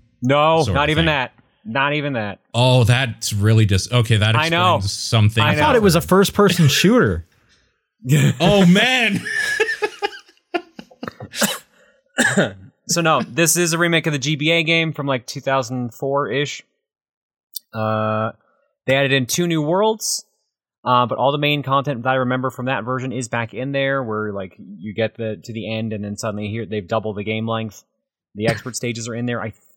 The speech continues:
Speaker 1: think that was in the original one. It's been a while. I don't remember. They made some small tweaks. Obviously, it's a huge graphical improvement. Uh,
Speaker 3: Yeah.
Speaker 1: the, the cutscenes in the original game were just still images that were pre-rendered. Now it's actual full rendered cutscenes.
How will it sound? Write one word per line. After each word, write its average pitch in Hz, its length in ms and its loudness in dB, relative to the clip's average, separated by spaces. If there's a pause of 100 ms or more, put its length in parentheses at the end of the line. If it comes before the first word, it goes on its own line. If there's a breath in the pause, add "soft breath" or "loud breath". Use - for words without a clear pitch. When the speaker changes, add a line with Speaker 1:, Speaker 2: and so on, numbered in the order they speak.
(140)
Speaker 1:
think - 360 -6 (140)
that 127 140 -10
was 120 140 -12
in 131 140 -6
the 123 100 -8
original 123 320 -10
one. 123 140 -6
It's 110 100 -12
been 120 140 -8
a 120 40 -4
while. 117 220 -2
I 117 60 -4
don't 110 100 -8
remember. 117 540 -8 (560)
They - 20 -10
made 160 120 2
some 160 120 -4
small 160 320 0
tweaks. 180 420 -4
Obviously, 139 260 0
it's 127 80 -6
a 123 60 0
huge 120 280 -6
graphical 131 420 0
improvement. 135 760 -4
Uh, - 40 -10 (540)
Speaker 3:
Yeah. 80 80 -6
Speaker 1:
the, 120 380 -4 (440)
the - 100 -12
cutscenes 165 640 -4
in 135 140 -4
the 135 140 -2
original 147 260 -2
game 139 220 -2
were 131 80 -4
just 127 180 -4
still 139 240 -2
images 147 460 -2
that 147 100 -4
were 131 100 -12
pre-rendered. 160 680 -4
Now 123 240 0
it's 117 100 -6
actual 120 500 -2 (140)
full 123 160 -2
rendered 117 260 -2
cutscenes. 143 560 -6